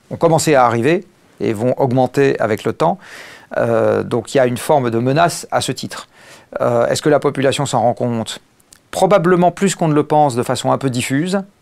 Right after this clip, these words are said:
Euh, est-ce qu'elle s'en rend suffisamment compte et est-ce que c'est suffisamment haut dans ses priorités pour qu'elle accepte,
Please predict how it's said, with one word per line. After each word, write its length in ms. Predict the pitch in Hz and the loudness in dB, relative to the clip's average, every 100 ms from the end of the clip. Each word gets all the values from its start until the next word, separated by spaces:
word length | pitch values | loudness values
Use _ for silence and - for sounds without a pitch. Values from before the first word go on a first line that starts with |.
| _ _ - - - - | _ _ -20 -20 -10 0
Euh, 340 | 131 127 127 | 2 4 2
est-ce 240 | - 143 - | 2 0 2
qu'elle 180 | 156 | 0
s'en 280 | 139 - 151 | 0 0 0
rend 160 | 131 143 | 2 2
suffisamment 600 | - 180 190 156 151 147 | 0 -2 0 2 2 0
compte 440 | - 156 147 135 | 0 0 2 0
et 60 | 127 | 0
est-ce 120 | 117 | 0
que 80 | 120 | -2
c'est 160 | 117 | -4
suffisamment 500 | 120 147 170 147 139 135 | -2 -2 0 0 2 2
haut 100 | 156 | 2
dans 100 | 123 | 0
ses 140 | 135 | -4
priorités 600 | - 135 131 123 - 131 | -2 0 2 0 2 0
pour 160 | 127 101 | 0 -2
qu'elle 160 | 117 | 0
accepte, 520 | 139 - 143 - - | 0 2 0 0 -6